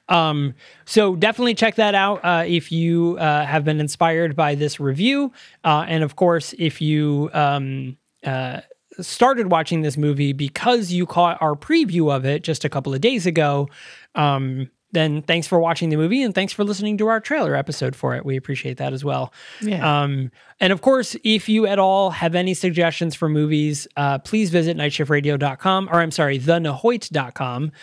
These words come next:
Speaker 1: Uh,
Speaker 2: Mm-hmm,
Speaker 1: that's
Speaker 2: mm-hmm.
Speaker 1: the N H O I T dot com. And if you scroll down to the bottom, uh, outside of being able to see all of the wonderful Nicolas Cage films we're doing this month,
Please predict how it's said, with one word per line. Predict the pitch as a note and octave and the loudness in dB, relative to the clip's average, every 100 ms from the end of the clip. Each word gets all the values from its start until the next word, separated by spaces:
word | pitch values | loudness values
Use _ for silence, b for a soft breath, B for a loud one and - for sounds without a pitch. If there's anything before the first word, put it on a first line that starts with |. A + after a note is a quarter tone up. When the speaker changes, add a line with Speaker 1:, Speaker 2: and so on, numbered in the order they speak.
| B | B
Speaker 1:
Uh, | |
Speaker 2:
Mm-hmm, | A#2+ B2 C#3 | -2 0 2
Speaker 1:
that's | C#3+ C#3 | 0 -2
Speaker 2:
mm-hmm. | G2+ | 2
Speaker 1:
the | D#3+ E3 - | 2 2 0
N | B3 | -2
H | F3 - | -2 0
O | D3+ | 0
I | C#3+ | 0
T | C#3 D3 | -2 -2
dot | C#3+ C#3 | -2 -2
com. | - D3+ D3 | 0 0 2
And | F3 E3 | 0 -2
if | C#3 C3 | -2 -4
you | |
scroll | - A3+ G#3+ | 0 2 2
down | G3 | 2
to | F3+ | 0
the | E3+ | 2
bottom, | E3+ E3+ E3 E3+ | 2 2 0 0
uh, | D#3+ | 0
outside | D3 E3 E3 D#3 F3+ E3 | 0 2 0 0 0 0
of | D3 | 0
being | E3+ D#3+ | 0 0
able | D3+ | 0
to | D3+ | -2
see | - B3+ A3 | 0 0 0
all | - E3+ E3+ | 0 0 2
of | D#3+ | 0
the | D#3+ | 0
wonderful | D3 D3+ C#3+ D3+ | 0 0 0 -2
Nicolas | C#3+ D3 C#3+ | -2 -4 -6
Cage | - E3 D3+ - | -4 -4 -2 -4
films | C#3 C3+ | -6 -6
we're | C#3+ | -6
doing | C3+ C#3 C#3 | -4 -4 -4
this | C3+ F#3+ | -6 -2
month, | A3 G3 D#3+ | 0 0 -4